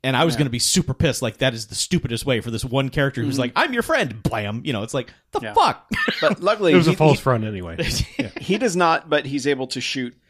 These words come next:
Speaker 2: uh, a few of their
Speaker 1: He,
Speaker 2: guys
Speaker 1: like, three of
Speaker 2: before,
Speaker 1: them.
Speaker 2: and they just run out of town.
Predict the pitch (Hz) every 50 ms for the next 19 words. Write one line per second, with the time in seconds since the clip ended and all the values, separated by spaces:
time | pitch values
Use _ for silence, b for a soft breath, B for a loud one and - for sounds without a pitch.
0 | _ _ _ _ - 113 110 107 104 107 107 _ _ _ _ _ _ _ - 123
1 | 127 - - 208 220 226 196 135 117 127 123 117 127 123 113 113 107 113 113 120
2 | 117 - - - - 98 117 131 - - - 156 151 127 - 131 123 120 120 127
3 | 135 123 - 120 113 - 113 113 117 123 131 135 139 135 127 - 135 139 143 135
4 | 110 107 113